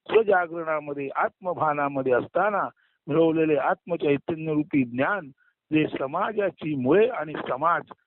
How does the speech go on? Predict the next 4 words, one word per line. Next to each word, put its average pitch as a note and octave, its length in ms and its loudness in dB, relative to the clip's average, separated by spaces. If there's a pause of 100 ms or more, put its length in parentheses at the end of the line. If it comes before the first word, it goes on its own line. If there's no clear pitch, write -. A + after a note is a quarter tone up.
(360)
अत्यंत G#3 720 -2 (500)
निर्दोष, D#3+ 760 2 (360)
अत्यंत G3+ 580 -8
निरागस, D#3 600 -2